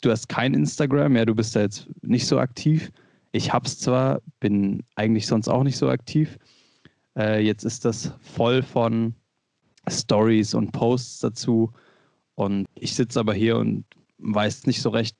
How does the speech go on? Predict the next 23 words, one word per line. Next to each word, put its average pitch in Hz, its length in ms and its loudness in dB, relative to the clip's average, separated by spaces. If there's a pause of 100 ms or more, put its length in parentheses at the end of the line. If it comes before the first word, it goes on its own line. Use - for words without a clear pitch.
was 151 260 -4
ich - 520 -4
damit 104 280 0
anfangen - 380 0
soll. 101 200 2
Also 98 180 0
ich - 260 -4
nehme 113 220 2
so 110 100 4
diese 101 460 2 (200)
Informationsflut 123 1000 0
wahr 135 360 2 (520)
und, 101 380 -2
äh, 101 520 2 (520)
klar 123 260 0
verstehe 120 300 -2
ich, 113 80 -4
dass - 180 -6
das 98 140 -6
ein - 60 -18
Problem 110 420 0
ist 147 180 0
und 107 300 -2